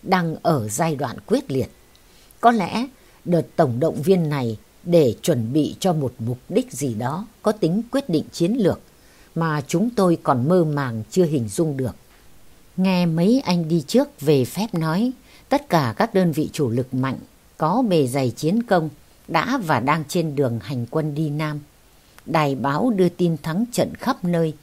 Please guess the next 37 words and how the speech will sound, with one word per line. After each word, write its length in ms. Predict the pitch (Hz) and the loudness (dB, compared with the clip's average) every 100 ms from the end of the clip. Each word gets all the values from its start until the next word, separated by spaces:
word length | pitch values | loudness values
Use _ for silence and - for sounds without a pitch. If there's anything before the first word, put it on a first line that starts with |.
| - - - | -20 -20 -6
từ 160 | - 160 | 0 2
vĩ 240 | 139 190 240 | 2 -2 0
tuyến 180 | 170 190 | 2 4
mười 280 | 277 202 131 | 4 4 4
bảy, 320 | 143 123 - - - - | 2 0 -2 -12 -20 -8
thành 180 | 185 135 | -4 -2
cổ 180 | 147 131 | 0 0
Quảng 280 | - 135 98 | 0 -4 -4
Trị, 280 | - 143 101 - _ - | -4 -4 -4 -10 _ -4
đến 240 | 156 202 254 | 0 0 2
Tây 140 | 196 | 2
Nguyên 360 | 180 160 180 165 151 - | 2 2 2 0 -6 -12
và 340 | 120 143 120 | -6 -6 -4
đồng 320 | 113 135 127 | -4 -2 -2
bằng 280 | 127 127 110 | -2 -4 -2
Nam 220 | 156 156 | -4 -2
Bộ. 220 | 143 95 - _ _ _ _ - - - | -4 -4 -8 _ _ _ _ -20 -20 -2
Nơi 200 | 190 208 | 4 4
nào 320 | 175 147 127 123 | 4 0 -2 -2
ta 120 | 175 - | -2 -2
cũng 180 | 175 104 | -4 -2
tiến 220 | 170 180 | 0 0
công, 300 | 240 190 165 151 - - - - | 2 2 2 -2 -12 -20 -8 0
nơi 200 | 208 190 | 2 2
nào 320 | 156 143 131 | 0 -2 -4
ta 280 | 131 180 180 | -4 -4 -4
cũng 280 | - 160 247 | -6 -2 0
giành 280 | 247 156 127 | 0 -2 -4
chiến 280 | 110 160 214 | -2 -2 0
thắng. 300 | 233 170 226 302 - - - - - | -2 -4 -4 -6 -16 -20 -20 -20 -2
Tư 140 | 226 208 | 2 4
tưởng 280 | 175 117 110 | 4 2 2
tôi 240 | 185 175 | 2 4
diễn 360 | 165 143 214 214 | 2 0 0 2
biến 220 | 170 196 254 | 2 2 0
hàng 300 | 185 147 123 | -2 -2 -2
ngày 280 | 131 117 | -2 -2